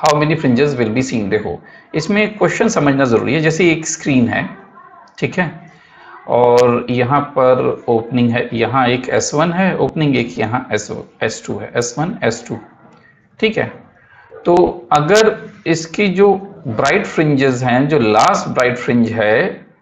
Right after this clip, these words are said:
वो बन रही है नाइंटी टू, यहाँ पर नाइंटी टू फ्रिंज बन रही है। तो यहाँ से यहाँ तक की जो डिस्टेंस होगी पहले wavelength की,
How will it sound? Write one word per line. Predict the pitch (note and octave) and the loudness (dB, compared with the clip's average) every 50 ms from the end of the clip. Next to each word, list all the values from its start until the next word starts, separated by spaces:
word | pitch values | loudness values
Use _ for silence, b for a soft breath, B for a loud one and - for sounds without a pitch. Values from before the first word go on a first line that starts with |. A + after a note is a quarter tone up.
| b b b b | b b b b
वो | A#2+ A2 A#2+ D#3 F3 | -6 0 2 2 2
बन | D#3+ D3+ D3 | 2 2 0
रही | D3+ C#3+ C#3 D3 C#3 C3+ | 2 2 2 2 2 0
है | B2+ A2+ A#2+ C3+ F3 A3 A#3+ - - - - - _ - | 0 0 0 0 0 0 -2 -6 -8 -16 -20 -18 _ -4
नाइंटी | A#2 A#2 B2 B2+ C3 C3+ C3 - E3 | -2 0 2 2 2 0 0 -2 -4
टू, | C#3 - D#3 C#3 B2 | -4 -2 -2 -2 -2
यहाँ | A#2 A#2+ A#2 B2 C3+ C3 C3+ | 0 -2 0 0 0 0 0
पर | E3+ D#3+ | 0 0
नाइंटी | D3 B2+ A#2+ A#2+ A#2 - A#2+ | 2 2 2 0 0 -2 -4
टू | A#2+ C#3 D#3 | -4 -4 -4
फ्रिंज | D3 - - C#3 C3 B2+ | -4 -2 0 0 2 2
बन | A#2+ A2 A2+ G#2+ | 2 0 0 0
रही | G#2+ G#2 G2 G2+ | 0 -2 -4 -4
है। | - B2+ D#3 A3+ A#3 - B B B B B B B - | -4 -4 -4 -6 -6 -10 B B B B B B B -4
तो | - D#3 | -2 0
यहाँ | C#3 C3 C3 C3 D#3 G3 G#3 | 0 2 0 2 2 0 0
से | G3+ - G3 | 0 0 0
यहाँ | D#3+ B2+ A#2+ C3+ F3+ F#3+ F#3+ | 0 0 0 0 0 0 0
तक | G3 F3 | -2 -2
की | - G3+ F3 | -2 -4 -2
जो | D#3+ E3+ | 0 0
डिस्टेंस | C3 A#2 B2+ A#2 - - - D#3+ E3 F3 E3+ - - | 0 0 -2 -2 -4 -4 -2 -2 -2 -2 -2 -2 -2
होगी | C3+ A#2 A2 A2 B2 D#3+ F3 E3+ - | -2 -2 -2 -2 -4 -4 -6 -6 -4
पहले | - B2+ A#2 B2+ C#3+ D3 | -2 -2 0 2 0 2
wavelength | B2 A#2 A2 G#2 G2 G#2+ G#2 G#2 | 2 2 0 0 -2 -2 -4 -6
की, | G2+ - - - F#3+ | -6 -12 -10 -6 -4